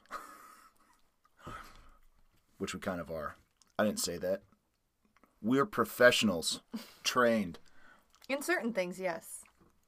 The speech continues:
Speaker 2: <laughs>
Speaker 1: Specifically education, natural resource restoration, and biology.
Speaker 2: Yeah.
Speaker 1: Between the two of us.
Speaker 2: Yeah.
Speaker 1: Mostly me. I'm kidding. <laughs> That's not true. No. We're, so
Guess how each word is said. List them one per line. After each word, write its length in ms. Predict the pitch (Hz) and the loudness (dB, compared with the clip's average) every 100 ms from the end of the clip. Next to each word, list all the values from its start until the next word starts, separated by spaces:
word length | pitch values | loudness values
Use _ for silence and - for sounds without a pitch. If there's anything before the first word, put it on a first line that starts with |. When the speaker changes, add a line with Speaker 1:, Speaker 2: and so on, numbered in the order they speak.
| _ _ _ _ - | _ _ _ _ -10
Speaker 2:
<laughs> 60 | - - - - - - - 254 - - 294 - | -10 -10 -16 -14 -16 -14 -10 -10 -10 -6 -6 -4
Speaker 1:
Specifically 720 | - - 165 185 151 131 131 | -4 2 4 6 6 8 8
education, 560 | 123 117 120 113 107 107 | 6 2 2 2 6 6
natural 300 | 120 110 110 | 6 4 2
resource 340 | 110 107 101 | 2 2 2
restoration, 680 | 98 95 95 95 104 90 85 - | 2 2 0 0 -2 -6 -6 -4
and 300 | 98 95 87 | -2 -2 0
biology. 500 | 92 101 87 - - - - | 2 2 0 -6 -16 -12 0
Speaker 2:
Yeah. 140 | 208 - - - _ _ - | 0 0 -16 -20 _ _ -6
Speaker 1:
Between 260 | 110 117 | 0 4
the 60 | 104 | 4
two 140 | - | 2
of 80 | 67 | -4
us. 240 | 73 - - _ - | -2 -2 -2 _ -14
Speaker 2:
Yeah. 120 | - _ _ _ - | -14 _ _ _ 0
Speaker 1:
Mostly 360 | 117 117 - | 4 6 4
me. 140 | 87 - - _ _ _ - | -2 -8 -16 _ _ _ -6
I'm 60 | |
kidding. 180 | 330 - - - | -4 -4 -12 -20
<laughs> 240 | - 381 | -20 -12
That's 140 | - - | -8 -6
not 100 | - | -6
true. 140 | - - - - - - - - - _ _ _ _ _ _ _ - | -10 -14 -20 -18 -18 -18 -20 -20 -20 _ _ _ _ _ _ _ -2
No. 260 | 160 139 - - | 6 8 6 -6
We're, 520 | 151 156 160 160 156 - - | -2 10 12 12 12 12 4
so 440 | - 185 170 | 6 8 8